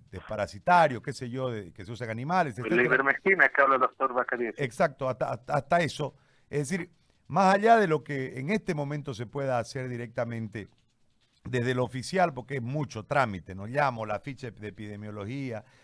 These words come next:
Speaker 1: hasta que viene el equipo, hasta que me mira, hasta que viene, no, un de-,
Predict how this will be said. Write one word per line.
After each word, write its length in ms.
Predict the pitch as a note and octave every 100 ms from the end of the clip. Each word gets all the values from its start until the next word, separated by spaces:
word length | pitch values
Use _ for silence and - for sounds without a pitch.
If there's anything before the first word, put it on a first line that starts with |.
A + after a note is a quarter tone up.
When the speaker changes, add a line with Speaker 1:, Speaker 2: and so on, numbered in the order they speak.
| _ -
Speaker 1:
hasta 320 | A#2+ A#2+ A#2+
que 120 | G#2 A#2+
viene 220 | C#3 B2+
el 60 |
equipo, 400 | G#2+ F#2+ D3 C#3
hasta 220 | A2+ A2 F2+
que 120 | G#2+
me 160 | G#2
mira, 340 | G#2+ D3 D3+ A2+
hasta 180 | A2 F#2+
que 80 |
viene, 260 | A2+ C#3 C3+
no, 340 | B2+ F3 C#3+
un 140 | F2
de-, 120 | F2